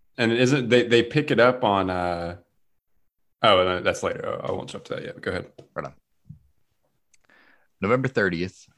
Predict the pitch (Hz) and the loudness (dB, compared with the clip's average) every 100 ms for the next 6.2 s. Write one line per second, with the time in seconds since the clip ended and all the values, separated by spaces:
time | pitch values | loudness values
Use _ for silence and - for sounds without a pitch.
0 | _ 82 80 78 - 85 98 101 107 101 | _ -8 -6 -6 -10 -6 -4 -2 -4 -4
1 | 92 - 95 87 80 82 - 113 120 - | -8 -6 -4 -4 -6 -8 -4 -2 -2 -6
2 | - 113 - 95 82 82 - 76 78 90 | -6 -4 -2 -2 -2 -4 -8 -10 -12 -16
3 | - 78 82 80 78 76 80 82 101 98 | -12 -8 -6 -6 -6 -8 -8 -2 0 0
4 | 98 87 82 85 85 80 82 80 76 82 | -2 -2 -4 -4 -4 -6 -4 -6 -6 -8
5 | - 76 - 92 95 90 87 80 78 78 | -6 -6 -4 -2 -2 -4 -6 -6 -6 -6
6 | 78 76 | -6 -8